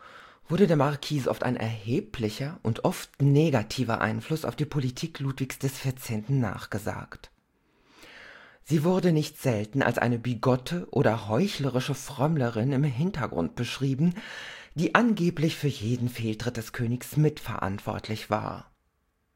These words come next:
Dies betrifft besonders die Aufhebung des Ediktes von Nantes sechzehnhundertfünfundachtzig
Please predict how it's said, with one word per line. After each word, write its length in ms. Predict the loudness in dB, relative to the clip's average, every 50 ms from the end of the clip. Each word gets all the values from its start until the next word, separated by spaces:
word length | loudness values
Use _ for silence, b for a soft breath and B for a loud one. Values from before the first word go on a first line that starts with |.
| _ _ _ _ _ _ _ _ _ B B B B B B B B B B B B B B
Dies 400 | -6 -2 0 2 2 2 0 0
betrifft 480 | 0 0 0 0 -2 -6 -6 -6 -2
besonders 880 | -2 -2 -2 -2 0 2 4 6 8 6 6 6 4 2 0 -6 -10 -8
die 220 | -4 -2 2 4
Aufhebung 520 | 6 6 4 4 0 -2 -2 0 0 0 0
des 160 | 0 -2 -2
Ediktes 460 | -4 -4 -4 -4 -6 -6 -8 -8 -8
von 300 | -6 -6 -6 -4 -4 -2
Nantes 380 | -2 0 0 0 0 0 -2 -4
sechzehnhundertfünfundachtzig 1700 | -6 -2 -2 -2 -4 -4 -8 -6 -4 -4 -4 -6 -6 -6 -4 -6 -4 -4 -4 -6 -6 -6 -10 -10 -10 -12 -16 -16 -8 -2 -2 -2 -2 -2